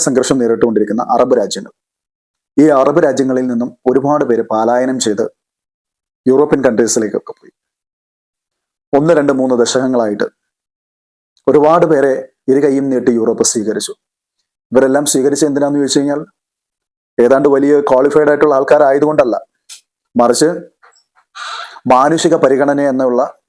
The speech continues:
ആ ഒരു കാര്യം വെച്ചിട്ട് ഇരു കൈയും നീട്ടി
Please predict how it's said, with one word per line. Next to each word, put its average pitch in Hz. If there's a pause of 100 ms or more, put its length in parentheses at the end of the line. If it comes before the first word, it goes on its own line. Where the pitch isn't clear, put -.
(840)
ആ - (120)
ഒരു 143
കാര്യം 131
വെച്ചിട്ട് 127 (440)
ഇരു 165
കൈയും 151
നീട്ടി 139